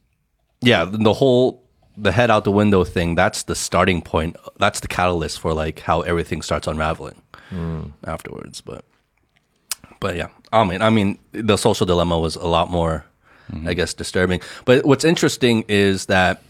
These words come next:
Speaker 1: it's nothing, like, we didn't know. Like, a lot of the points they make, we've talked about on the show before.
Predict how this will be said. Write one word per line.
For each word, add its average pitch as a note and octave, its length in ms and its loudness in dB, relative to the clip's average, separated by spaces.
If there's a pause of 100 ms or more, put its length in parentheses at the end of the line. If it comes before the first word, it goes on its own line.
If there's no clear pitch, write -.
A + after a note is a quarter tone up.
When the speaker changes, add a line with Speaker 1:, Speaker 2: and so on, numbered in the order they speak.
(440)
Speaker 1:
it's - 240 -2
nothing, C#3+ 440 2
like, G#2 260 4
we F#2+ 340 0
didn't G2 420 2
know. F2+ 160 4
Like, A2 200 2 (240)
a - 20 2
lot A2 200 4
of B2+ 100 2
the A2+ 80 2
points A2 340 -2
they A#2+ 100 2
make, A#2 280 2
we've - 180 2
talked - 320 -4
about A2+ 280 2
on F#2+ 120 -4
the F2+ 80 -4
show F2+ 240 -4
before. B2 460 -6